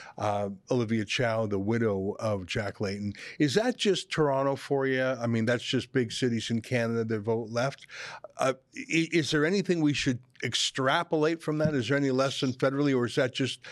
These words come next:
a quirky city hall, hundred and two candidates, things fractured many ways?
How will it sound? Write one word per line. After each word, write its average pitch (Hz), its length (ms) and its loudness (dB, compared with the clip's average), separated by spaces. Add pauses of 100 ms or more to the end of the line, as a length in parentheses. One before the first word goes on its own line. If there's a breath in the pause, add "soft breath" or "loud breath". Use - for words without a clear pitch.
(140 loud breath)
a 120 140 2
quirky 131 440 2
city 120 400 0
hall, 117 480 2 (220 loud breath)
hundred 120 320 2
and 117 160 0
two 120 240 2
candidates, 113 800 -2
things 117 340 -2
fractured 113 680 -2
many 110 240 0
ways? 110 400 0